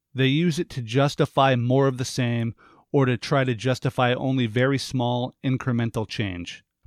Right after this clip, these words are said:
But what they do when they take that sentence by itself is that they leave out the rest of the long letter. And even more explicitly, they leave out all of King's very real radicalism. A radicalism which has been intentionally left out of his story by those exact same white moderates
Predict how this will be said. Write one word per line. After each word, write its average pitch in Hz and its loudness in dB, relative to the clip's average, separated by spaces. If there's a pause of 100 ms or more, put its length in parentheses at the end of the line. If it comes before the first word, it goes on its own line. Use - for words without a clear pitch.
But 156 4
what 175 2
they 175 4
do 156 2
when 156 2
they 139 4
take 147 -2
that 131 -2
sentence 143 -4
by 131 0
itself 123 -2 (180)
is 135 0
that 135 0
they 135 4
leave 165 0
out 143 4
the 135 -2
rest 131 2
of 131 0
the 117 -4
long 117 -2
letter. 110 -2 (400)
And 143 2
even 156 4
more 147 4
explicitly, 131 -4 (240)
they 131 4
leave 135 2
out 139 4
all 151 4
of 139 -2
King's 135 -2
very 139 0
real 127 0
radicalism. 107 -4 (380)
A 135 0
radicalism 156 2
which 123 -2
has 123 -2
been 127 -4
intentionally 156 -4
left 139 0
out 135 4
of 120 -2
his 123 -2
story 131 0
by 113 -2
those 123 -2
exact 131 0
same 135 2
white 117 -2
moderates 120 -2